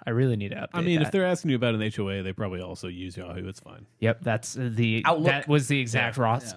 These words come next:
Speaker 3: Yeah.
Speaker 1: or, uh,
Speaker 2: Yeah.
Speaker 1: response I got from them. Like,
Speaker 2: Yeah.
Speaker 1: "Don't worry, I also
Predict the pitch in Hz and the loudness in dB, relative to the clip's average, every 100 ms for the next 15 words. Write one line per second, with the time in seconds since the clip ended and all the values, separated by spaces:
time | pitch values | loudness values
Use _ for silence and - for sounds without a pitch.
0 | 170 151 135 123 104 127 - 123 113 117 | -4 0 2 2 2 0 0 -2 -2 -2
1 | 120 107 - 139 113 110 - 117 98 147 | -4 -6 -6 -8 -6 -8 -6 -6 -2 0
2 | 143 147 127 104 107 _ - 120 127 123 | 2 4 2 0 -10 _ -2 0 4 2
3 | 117 117 104 | 2 -4 -8